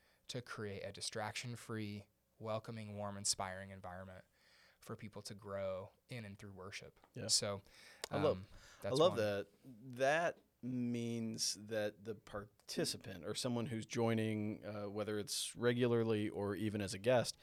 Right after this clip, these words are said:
Speaker 2: is part of that experience
Speaker 1: Mm-hmm.
Speaker 2: too, because you've, um, in a sense, like, you've kept their seat and they're part of the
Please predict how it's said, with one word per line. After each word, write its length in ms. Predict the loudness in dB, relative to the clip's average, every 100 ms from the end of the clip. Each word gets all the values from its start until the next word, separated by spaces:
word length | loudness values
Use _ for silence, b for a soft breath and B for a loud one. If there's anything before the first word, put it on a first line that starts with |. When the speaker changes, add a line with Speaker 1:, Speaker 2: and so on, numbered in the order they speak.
| B B B B -2
Speaker 2:
is 180 | 0
part 320 | 0 0 2 2
of 60 |
that 140 | 0 -2
experience 540 | -4 -2 0 2 2
Speaker 1:
Mm-hmm. 120 | 2 2
Speaker 2:
too, 260 | 2 0
because 320 | -2 0 2 2
you've, 320 | 0 -2 -10 -10 -6
um, 440 | -4 -4 -4 -6 -8
in 140 | -2 2
a 60 |
sense, 280 | 2 2 4
like, 240 | 2 2
you've 220 | -2 -4 0
kept 320 | 0 0 0
their 160 | 0
seat 380 | 2 2 0 -2
and 100 | -4 -4
they're 100 | -2
part 240 | 0 -2
of 100 | -2
the 120 | -8